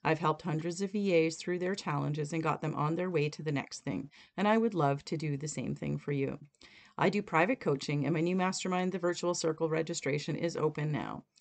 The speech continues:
Maybe one of those options is right for you. That's all I've got for you this week. Thank you for tuning in to learn to become a ridiculously good virtual assistant.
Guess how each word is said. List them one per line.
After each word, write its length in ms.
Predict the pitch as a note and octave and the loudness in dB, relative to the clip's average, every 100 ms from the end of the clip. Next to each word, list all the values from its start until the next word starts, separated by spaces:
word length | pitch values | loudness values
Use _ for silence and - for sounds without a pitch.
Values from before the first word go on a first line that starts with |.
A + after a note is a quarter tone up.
| - | 0
Maybe 240 | D#3+ E3+ F#3+ | 2 4 4
one 140 | F#3+ | 2
of 80 | G#3 | 4
those 180 | A#3 F3+ | 2 4
options 400 | B2 - D3+ D3+ | 0 0 -4 -2
is 140 | C#3+ | -2
right 180 | B2+ - | -4 -2
for 100 | C#3+ | -2
you. 260 | E2+ G1+ - _ _ - - - | -2 -4 -10 _ _ -20 -14 -6
That's 160 | - | 4
all 140 | B3 F3+ | 6 6
I've 80 | |
got 160 | G3 F#3+ | 4 2
for 100 | A3+ | 2
you 120 | G#3+ | 2
this 220 | G#3 A3+ | 2 0
week. 220 | F#3+ D#3+ - | 0 0 -2
Thank 300 | D3+ D3+ A3 | -2 -2 -2
you 80 | |
for 160 | B3 C#4+ | -2 -4
tuning 400 | - G3 F#3+ F#3 | -2 0 0 0
in 260 | D3+ D#3 D#3 | -2 -2 -2
to 140 | - | 0
learn 260 | A3 F3 E3 | 0 2 0
to 100 | F3 | -4
become 480 | F3 D#3+ - C#3+ C3+ | -6 -6 -4 -2 -2
a 120 | F3+ F3+ | -2 -2
ridiculously 800 | F#3+ F#3 D#3 E3 D#3 D#3 E3+ D#3+ | -2 -2 -2 0 0 0 -4 -2
good 360 | D#3 C3 C3 _ _ | 0 0 -2 _ _
virtual 440 | B2+ A#2+ - B2 - | -6 -6 -6 -6 -6
assistant. 560 | - - - - - | -10 -10 -10 -12 -14